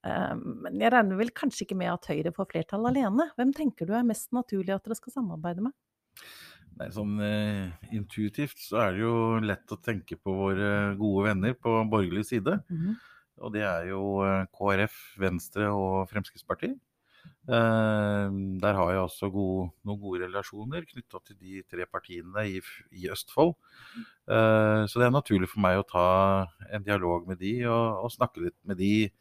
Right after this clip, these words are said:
Speaker 2: i, eh, i, eh, og forhåpentligvis et retning av et godt samarbeid,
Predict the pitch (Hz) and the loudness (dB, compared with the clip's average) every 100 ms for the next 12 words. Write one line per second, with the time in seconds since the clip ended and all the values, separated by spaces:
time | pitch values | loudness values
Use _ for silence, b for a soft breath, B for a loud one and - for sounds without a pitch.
0 | b b b b - 101 104 107 104 101 | b b b b -8 -2 0 2 2 2
1 | 101 95 92 _ _ - - 71 95 92 | 0 -2 -6 _ _ -18 -12 -8 -4 -2
2 | 95 92 85 87 151 139 180 135 104 107 | -2 -2 -4 -2 0 2 4 6 6 2
3 | 92 113 123 117 - 85 95 98 90 101 | 0 0 0 -2 0 0 2 0 0 0
4 | 78 71 80 92 | -2 -4 -2 -4